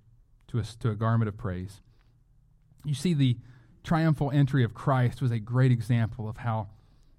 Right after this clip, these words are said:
God took what, what, what seemed like triumph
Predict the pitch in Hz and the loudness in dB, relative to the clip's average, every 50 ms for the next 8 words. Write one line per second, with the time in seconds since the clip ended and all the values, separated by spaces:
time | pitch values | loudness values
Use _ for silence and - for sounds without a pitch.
0 | _ _ _ _ _ _ _ _ - 127 120 139 131 - 131 117 113 - - - | _ _ _ _ _ _ _ _ 0 2 2 2 2 2 2 0 0 -2 -10 -20
1 | - - _ _ _ _ _ - 127 123 120 120 123 131 135 117 127 127 127 - | -20 -20 _ _ _ _ _ -2 -2 0 0 4 4 4 4 4 4 2 2 2
2 | - 160 156 151 135 139 135 143 139 - - 147 135 135 135 135 127 | 2 2 2 4 4 2 2 0 0 0 0 2 2 4 2 2 0